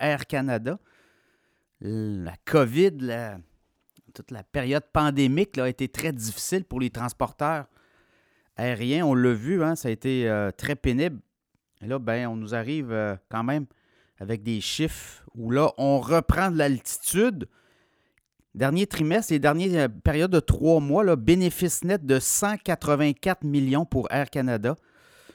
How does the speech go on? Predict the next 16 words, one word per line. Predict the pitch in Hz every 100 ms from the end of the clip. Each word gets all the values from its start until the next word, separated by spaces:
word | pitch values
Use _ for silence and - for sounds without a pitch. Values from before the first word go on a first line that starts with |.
| _ -
comparativement | 117 - 127 - 123 127 151 -
à | 127 127
cent | - - 190 175
soixante-huit | - 147 - 151 135 139 -
millions, | 143 120 143 151
donc, | 127 143 139 - _ _ _ -
pour | 120 127
Air | 127
Canada, | 135 113 123 139
même | 127 147 147
trimestre | - 135 143 151 143
l'an | 131
passé. | 127 120 113 185 196 _ _ _ _ _ _ _
Donc, | 110 104
quand | 156 151
même, | 160 202